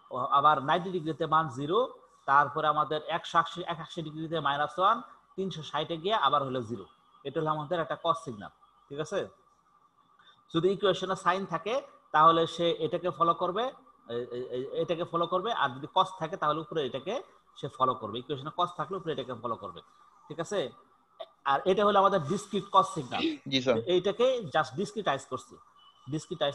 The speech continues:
Speaker 1: করে, করে, করে, করে আমরা প্রকাশ করছি। এটা হলো discrete cos signal, ঠিক আছে?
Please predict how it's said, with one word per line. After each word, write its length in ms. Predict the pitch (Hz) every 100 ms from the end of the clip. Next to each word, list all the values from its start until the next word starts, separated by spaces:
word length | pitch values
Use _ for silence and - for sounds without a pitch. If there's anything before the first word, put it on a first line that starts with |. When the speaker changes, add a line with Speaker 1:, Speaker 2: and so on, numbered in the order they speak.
| -
Speaker 1:
করে, 200 | 185 226
করে, 240 | 214 160
করে, 220 | 139 139 143
করে 120 | 139
আমরা 160 | 120 120
প্রকাশ 220 | 131 -
করছি। 180 | 165 185
এটা 100 | 147
হলো 140 | 143
discrete 400 | 117 147 - 139 -
cos 140 | 127 -
signal, 260 | 95 80 - _ _ -
ঠিক 100 | 135
আছে? 280 | - 170